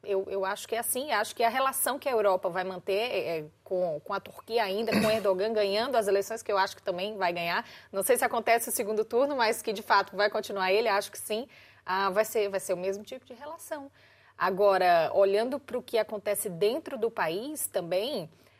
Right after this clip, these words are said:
a inflação altíssima, a crise que existe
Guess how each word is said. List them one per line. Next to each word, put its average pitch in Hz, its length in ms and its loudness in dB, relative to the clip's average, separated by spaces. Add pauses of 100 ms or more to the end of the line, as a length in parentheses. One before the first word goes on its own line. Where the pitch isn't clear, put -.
(140)
a 160 680 0 (200)
inflação 170 420 -6
altíssima, 151 880 -4
a 170 80 -4
crise 247 480 -4
que 220 140 -10
existe 202 420 -6